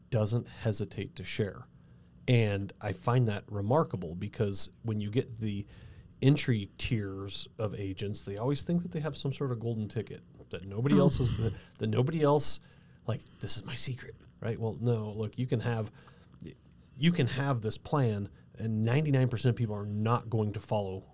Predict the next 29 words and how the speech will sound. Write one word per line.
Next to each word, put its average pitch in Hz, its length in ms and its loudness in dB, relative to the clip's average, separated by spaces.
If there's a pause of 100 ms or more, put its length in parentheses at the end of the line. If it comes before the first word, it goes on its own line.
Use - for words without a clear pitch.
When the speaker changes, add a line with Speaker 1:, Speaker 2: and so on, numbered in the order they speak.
(400)
Speaker 1:
what 110 380 -2
you 101 120 -6
do. 104 420 -2
Like 107 220 -2 (100)
you, 107 240 -4 (120)
like 127 180 4
we 147 80 4
just 135 120 2
talked 143 160 2
about, - 140 -2
not 110 220 0
being 113 100 0
able 110 120 0
to 98 60 -8
turn 113 140 0
it 110 40 -2
off. 95 120 -8
I 101 40 -4
don't 120 80 4
know 123 40 6
where 123 100 6
that 113 120 0
dang 113 160 0
switch - 280 2
is 101 100 -4
to 98 40 -10
turn 113 180 0
it 123 40 4
off. 123 100 2